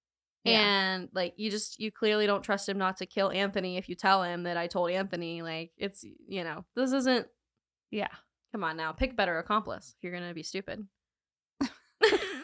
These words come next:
Speaker 1: Preston is not your ride or die.
Speaker 2: No, he's not. He enters a plea bargain with, with police,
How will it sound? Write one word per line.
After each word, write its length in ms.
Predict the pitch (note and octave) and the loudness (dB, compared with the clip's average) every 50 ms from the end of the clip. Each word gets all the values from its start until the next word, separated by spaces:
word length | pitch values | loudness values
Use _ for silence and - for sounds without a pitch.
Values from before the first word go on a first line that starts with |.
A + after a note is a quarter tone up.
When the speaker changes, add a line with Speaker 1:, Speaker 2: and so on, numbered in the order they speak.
| - - _ - A#4 - _ - A#4+ _ _ _ _ _ _ _ _ _ _ _ _ _ _ _ _ _ _ _ _ _ _ _ _ - | -12 -14 _ -12 -12 -12 _ -16 -16 _ _ _ _ _ _ _ _ _ _ _ _ _ _ _ _ _ _ _ _ _ _ _ _ -8
Speaker 1:
Preston 440 | - - G3+ - - - A3+ A3+ G#3+ | -2 -2 -2 -2 -2 -2 0 0 0
is 160 | G3+ G3 G#3 | 0 0 0
not 220 | G3+ G3+ G3+ - F#3 | 2 2 2 4 4
your 140 | G#3 G#3 | 4 4
ride 220 | G#3 G3 F#3 G3+ F#3+ | 6 6 6 6 6
or 100 | G3 G3 | 4 6
die. 380 | F#3 F3+ E3+ D#3 D#3 F3+ G3 F3 | 6 6 6 6 4 2 0 0
Speaker 2:
No, 420 | A#3+ A#3 G#3 G3 F#3+ F3+ F3+ F3+ - - | 0 2 2 4 2 2 -2 -4 -6 -4
he's 240 | A#3+ G#3 G#3 G3+ G3 | -4 -4 -4 -4 -4
not. 340 | E3+ D3+ - F2+ - - _ _ _ _ _ _ _ _ _ _ _ _ _ _ _ _ _ _ _ _ _ _ _ _ _ _ - | -4 -4 -4 -6 -8 -10 _ _ _ _ _ _ _ _ _ _ _ _ _ _ _ _ _ _ _ _ _ _ _ _ _ _ 2
He 180 | C4 B3+ A#3+ | 4 4 6
enters 340 | A3 A#3+ B3+ - D4 C#4+ B3+ | 6 4 2 2 0 0 0
a 60 | C#4 | -2
plea 200 | C4+ - B3 A#3+ | -2 0 -2 0
bargain 360 | G#3+ G#3 G3 G3 F#3+ G3 F#3+ F#3+ | 4 4 4 4 4 2 0 -2
with, 200 | F3+ F3 - - | -4 -6 -6 -8
with 360 | E3+ F#3 G#3+ A3 A3 - - | -2 0 0 0 0 0 -2
police, 540 | A#3+ G#3+ G3+ F#3 F3 G3 - - - - | 0 0 0 0 -2 -4 -6 -6 -8 -10